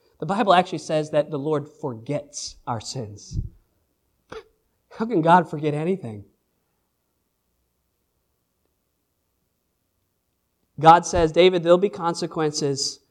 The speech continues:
but your relationship with me, it's back. It's back."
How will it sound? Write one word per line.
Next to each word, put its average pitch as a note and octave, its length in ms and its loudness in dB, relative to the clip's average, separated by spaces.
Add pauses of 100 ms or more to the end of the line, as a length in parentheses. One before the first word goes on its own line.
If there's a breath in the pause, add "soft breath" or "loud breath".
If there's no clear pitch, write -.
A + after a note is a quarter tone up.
(120)
but C3 120 -8
your D3+ 280 6
relationship D3+ 760 -2
with B2 120 -8
me, C3 400 -8 (580)
it's - 180 -20
back. - 680 -18 (1040)
It's - 160 -12
back." - 600 -14